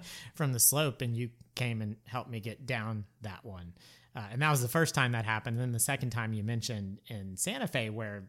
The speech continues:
yeah, it was, I, I had had really good lessons, uh, that day, and I wanted to put it into action. So you took me up there. And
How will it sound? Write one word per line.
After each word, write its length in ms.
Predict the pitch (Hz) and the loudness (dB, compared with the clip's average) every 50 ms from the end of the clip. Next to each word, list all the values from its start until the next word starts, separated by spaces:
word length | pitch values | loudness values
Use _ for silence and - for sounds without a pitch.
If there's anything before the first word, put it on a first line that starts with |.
| _ _ _ _ _ _ - | _ _ _ _ _ _ -2
yeah, 260 | 139 147 131 95 95 90 101 | 0 0 0 -2 -6 -8 -10
it 100 | 120 117 | -10 -8
was, 380 | 117 110 104 95 - - - - _ _ _ - | -6 -2 0 0 0 0 -2 -8 _ _ _ -2
I, 220 | - 131 131 135 143 - | 0 0 2 2 2 6
I 140 | 147 147 | 6 8
had 140 | 143 147 147 | 8 8 6
had 280 | 135 160 175 180 170 147 | 8 8 8 8 8 6
really 280 | 147 151 156 151 135 | 4 4 6 6 4
good 220 | 123 123 151 139 117 | 4 4 2 2 2
lessons, 720 | 120 120 139 143 - - 127 107 104 98 107 117 - - _ - - - - - - - _ _ _ | 2 2 4 4 4 4 4 0 -2 -2 -2 -4 -4 -6 _ -18 -20 -20 -20 -20 -20 -20 _ _ _
uh, 360 | - 139 127 123 117 113 113 120 135 | 0 2 4 4 4 2 0 -2 0
that 280 | 131 131 117 113 117 120 | 0 2 2 0 0 0
day, 440 | 139 147 143 139 135 131 123 123 - | 2 4 4 6 6 4 2 2 0
and 120 | 139 135 | 0 0
I 80 | 127 123 | 2 2
wanted 220 | 127 135 135 131 | 2 4 2 2
to 60 | 123 117 | 2 0
put 160 | - 147 127 | 0 0 0
it 80 | 113 | 2
into 140 | 117 113 117 | 0 0 2
action. 420 | 123 131 143 143 - - 123 113 113 | 4 4 4 2 2 -2 -2 2 2
So 120 | - 123 | 2 2
you 140 | 113 113 110 | 2 -2 -2
took 200 | - 139 139 123 | -2 -4 -4 -4
me 120 | 117 110 | -4 -2
up 180 | 123 131 123 - | -2 -2 -2 -4
there. 140 | 117 104 104 | -6 -6 -6
And 200 | 104 104 104 | -6 -6 -8